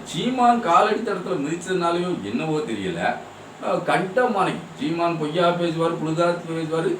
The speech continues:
அஹ், இரு பிரிவினருக்கிடையே வன்முறை தூண்டுவதமா பேசுவார்ல, அதே மாதிரி இந்த அம்மாவும் சகட்டு மேனிக்கு பேசிக்கிட்டு, ஆனா கோர்ட்டு இப்போ ஜாமீன் கொடுக்கதா இல்ல,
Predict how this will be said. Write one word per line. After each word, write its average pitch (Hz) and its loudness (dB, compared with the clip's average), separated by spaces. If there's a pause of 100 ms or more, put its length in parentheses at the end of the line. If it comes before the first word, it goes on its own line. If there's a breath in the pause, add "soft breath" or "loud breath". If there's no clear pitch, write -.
(220)
அஹ், 151 0
இரு 170 2
பிரிவினருக்கிடையே 175 2
வன்முறை 165 2
தூண்டுவதமா 160 0
பேசுவார்ல, 120 -2
அதே 170 2
மாதிரி 180 0 (300)
இந்த 160 -2
அம்மாவும் 151 0
சகட்டு 175 -4
மேனிக்கு 139 -2
பேசிக்கிட்டு, 107 0 (320)
ஆனா 127 0 (200)
கோர்ட்டு 170 -2 (420)
இப்போ 170 -2 (800)
ஜாமீன் 165 2
கொடுக்கதா 139 -2
இல்ல, 92 -4